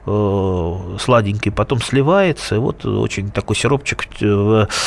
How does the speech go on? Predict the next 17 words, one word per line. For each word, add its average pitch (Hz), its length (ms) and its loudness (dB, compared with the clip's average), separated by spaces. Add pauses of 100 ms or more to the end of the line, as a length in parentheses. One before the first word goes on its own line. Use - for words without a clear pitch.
(400)
э, 101 360 6 (440)
чашечку, - 500 2
ложечку 113 520 2
положишь 127 640 2
в, 95 720 2
в - 60 -8
чашечку - 380 0
чая, 90 460 0
очень-очень 101 600 -4 (300)
вкусно, 101 440 2
ароматно. 98 640 2
Можно 101 1000 2 (220)
настаивать 123 800 2
его 107 200 2
на 98 200 2
разных, 92 600 0
э, 90 260 0